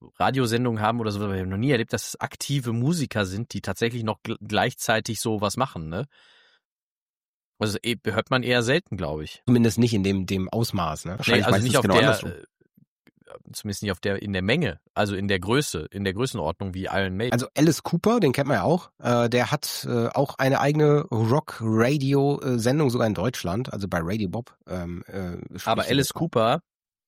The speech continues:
Speaker 2: Ja, ist
Speaker 1: bei allem Respekt, ist jetzt nicht mehr auf dem Höhepunkt seines Erfolges.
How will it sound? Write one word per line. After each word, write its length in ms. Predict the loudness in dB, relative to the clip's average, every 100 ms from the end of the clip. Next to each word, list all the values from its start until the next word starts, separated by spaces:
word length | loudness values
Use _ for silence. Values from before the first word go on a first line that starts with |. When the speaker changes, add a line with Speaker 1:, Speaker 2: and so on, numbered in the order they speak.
| _ _ _ -6
Speaker 2:
Ja, 220 | -6 -6 -10 _
ist 120 | -2
Speaker 1:
bei 160 | 2 4
allem 180 | 2 2
Respekt, 600 | 0 0 -2 -4 -8 -16 _ _ _ _ _ _ _ _ _ _ _ -2
ist 320 | 0 0 0
jetzt 240 | 0 0
nicht 200 | 0 2
mehr 140 | 4 4
auf 100 | 2
dem 160 | 2
Höhepunkt 420 | 4 4 2 -2
seines 260 | 0 0 0
Erfolges. 600 | -4 -2 -2 -4 -8 -14